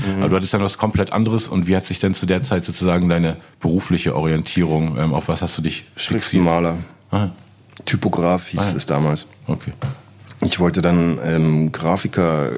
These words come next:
Speaker 1: slash Schriftenmaler
Speaker 2: Mhm.
Speaker 1: werden.
Speaker 2: Okay.
Speaker 1: Ich hatte schon ein bisschen das Vorbild Sigi von Köding,
Speaker 2: Mhm.
Speaker 1: der
Speaker 2: Ja, rest in peace.
Speaker 1: Genau.
Speaker 2: Mhm.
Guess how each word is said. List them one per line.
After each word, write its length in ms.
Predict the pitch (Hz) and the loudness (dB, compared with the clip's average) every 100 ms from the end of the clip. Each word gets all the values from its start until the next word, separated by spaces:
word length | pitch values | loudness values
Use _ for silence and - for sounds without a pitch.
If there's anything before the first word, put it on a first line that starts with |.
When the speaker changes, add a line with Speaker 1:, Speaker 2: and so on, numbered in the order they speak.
| 50 - | -8 -10
Speaker 1:
slash 500 | - - 82 85 - - | -6 0 0 0 -2 -4
Schriftenmaler 680 | - 87 67 80 73 73 69 | -2 0 2 2 2 0 0
Speaker 2:
Mhm. 40 | |
Speaker 1:
werden. 240 | 73 71 65 - - | 0 -2 -6 -14 -12
Speaker 2:
Okay. 120 | - - - - - | -10 -10 -12 -16 -6
Speaker 1:
Ich 100 | - | -4
hatte 160 | 95 101 | -2 0
schon 160 | 98 | 4
ein 60 | 92 | 4
bisschen 220 | 98 95 | 4 2
das 160 | 87 - | 2 0
Vorbild 480 | 98 98 98 95 | 2 2 4 2
Sigi 280 | - 98 98 | 0 -2 -2
von 180 | - 92 | 0 0
Köding, 580 | - 113 131 143 151 147 | 2 2 4 4 2 0
Speaker 2:
Mhm. 180 | 135 127 - | -4 -8 -8
Speaker 1:
der 680 | - 90 90 95 123 143 139 - - _ - | -8 -2 0 2 2 -2 -6 -16 -20 _ -6
Speaker 2:
Ja, 160 | 78 67 - - - - - | -4 -4 -8 -10 -18 -20 -8
rest 240 | 78 71 - | -6 -6 -10
in 60 | |
peace. 300 | - 76 - | -8 -8 -6
Speaker 1:
Genau. 460 | - 87 87 98 117 | 0 2 4 2 0
Speaker 2:
Mhm. 120 | 135 | -6